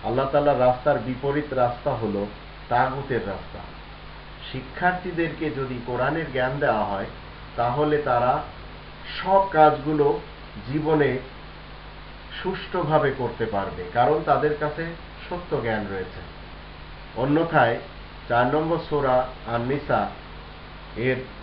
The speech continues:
ছিয়াত্তর নম্বর আয়াতে আল্লাহ রাব্বুল আলামিন বলছেন, মানুষকে যদি সঠিক জ্ঞান না দেখা, না শিখানো হয়, না দেখানো হয়, তাহলে তারা বিভ্রান্ত হয়ে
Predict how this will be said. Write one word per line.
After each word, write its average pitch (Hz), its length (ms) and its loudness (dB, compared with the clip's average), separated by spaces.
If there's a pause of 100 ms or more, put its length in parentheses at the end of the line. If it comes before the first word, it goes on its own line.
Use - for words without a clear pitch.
(140)
ছিয়াত্তর 147 400 4
নম্বর 165 360 2
আয়াতে 135 320 6
আল্লাহ 135 260 4
রাব্বুল 147 300 2
আলামিন 127 420 2
বলছেন, 120 360 0 (4000)
মানুষকে 143 480 4
যদি 165 260 2
সঠিক 147 420 0
জ্ঞান 151 200 8
না 127 220 6
দেখা, 151 480 4 (260)
না 127 580 6 (480)
শিখানো 156 400 4
হয়, 104 280 2 (220)
না 123 180 4
দেখানো 151 440 4
হয়, 110 300 2
তাহলে 135 360 2
তারা 131 280 4
বিভ্রান্ত 135 640 -2
হয়ে 110 280 0